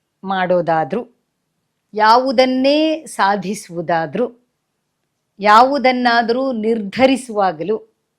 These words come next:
ನಾವು ಒಂದ್ ಹೇಳ್ತೀವಿ, ಮನಸ್ಸು ಮಾಡ್ಬೇಕು. ಪ್ರತಿಯೊಂದಕ್ಕೂ ಕೂಡ ಮನಸ್ಸು ಮಾಡೋದು ಮುಖ್ಯ. ನಾವು ಮೊದ್ಲೆಲ್ಲ ಅಂದ್ಕೊಳ್ತಿದ್ವಿ, ಏನಾದ್ರೂ ಮಾಡ್ಬೇಕು ಅಂದ್ರೆ ಅದಕ್ಕೊಂದು ಸ್ಟ್ರಾಟಜಿ ಮಾಡ್ಬೇಕು.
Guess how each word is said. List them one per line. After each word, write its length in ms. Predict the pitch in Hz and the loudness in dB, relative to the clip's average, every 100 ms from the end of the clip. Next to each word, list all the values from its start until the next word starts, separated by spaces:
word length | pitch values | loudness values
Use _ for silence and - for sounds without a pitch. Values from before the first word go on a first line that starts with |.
| _ _ _ _ _ _ | _ _ _ _ _ _
ನಾವು 180 | 190 180 | -8 -6
ಒಂದ್ 220 | 185 208 | -6 -6
ಹೇಳ್ತೀವಿ, 640 | 165 165 160 - 147 143 - _ _ _ 208 | -6 -8 -8 -10 -10 -10 -16 _ _ _ -14
ಮನಸ್ಸು 640 | 180 185 233 285 - 320 | -8 -4 0 -2 -2 -4
ಮಾಡ್ಬೇಕು. 1000 | 262 208 185 156 160 139 - 190 170 - _ _ _ _ _ _ _ _ _ | 0 0 -2 -6 -8 -10 -8 -6 -6 -10 _ _ _ _ _ _ _ _ _
ಪ್ರತಿಯೊಂದಕ್ಕೂ 1300 | 311 320 320 _ 370 370 311 302 320 311 302 - 285 | 0 0 0 _ 0 2 2 2 4 2 2 -2 -6
ಕೂಡ 260 | 233 233 196 180 - _ _ _ _ _ _ _ - | -4 -4 -2 -2 -4 _ _ _ _ _ _ _ -18
ಮನಸ್ಸು 600 | 175 175 220 277 - 247 | -10 -6 -4 -6 -6 -8
ಮಾಡೋದು 460 | 190 165 165 165 | -6 -6 -8 -12
ಮುಖ್ಯ. 400 | 226 165 _ - - _ _ _ _ _ _ _ _ _ _ _ _ _ _ _ _ _ _ _ _ | -16 -18 _ -12 -12 _ _ _ _ _ _ _ _ _ _ _ _ _ _ _ _ _ _ _ _
ನಾವು 480 | 277 302 277 247 - - | -4 -2 -2 -6 -14 -12
ಮೊದ್ಲೆಲ್ಲ 500 | 226 240 247 247 262 | -6 -6 -2 -2 0
ಅಂದ್ಕೊಳ್ತಿದ್ವಿ, 840 | 214 190 196 180 180 147 165 185 - | -2 -4 -6 -6 -8 -12 -10 -12 -8
ಏನಾದ್ರೂ 440 | 190 196 190 180 | -6 -2 -2 -2
ಮಾಡ್ಬೇಕು 520 | 170 160 160 160 156 | -6 -6 -6 -8 -10
ಅಂದ್ರೆ 180 | 147 160 | -14 -12
ಅದಕ್ಕೊಂದು 280 | 170 269 269 | -12 -10 -12
ಸ್ಟ್ರಾಟಜಿ 800 | 254 - - 156 - 311 240 285 | -14 -20 -18 -18 -10 -10 -8 -8
ಮಾಡ್ಬೇಕು. 580 | 226 170 143 143 - | -4 -4 -6 -14 -18